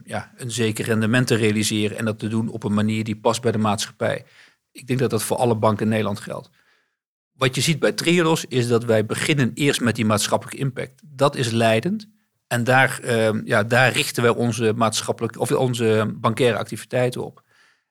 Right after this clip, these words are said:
En die andere prioriteitsstelling, die andere insteek,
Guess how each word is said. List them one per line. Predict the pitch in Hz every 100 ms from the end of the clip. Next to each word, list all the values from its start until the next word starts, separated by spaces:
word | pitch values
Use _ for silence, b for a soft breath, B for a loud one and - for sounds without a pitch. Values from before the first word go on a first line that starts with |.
| _
En | 131 117
die | 110 160 -
andere | 160 160 123
prioriteitsstelling, | - - 110 107 123 131 127 - 147 175 180 b b b
die | 123 127 -
andere | 135 113 107
insteek, | 135 143 - 156 165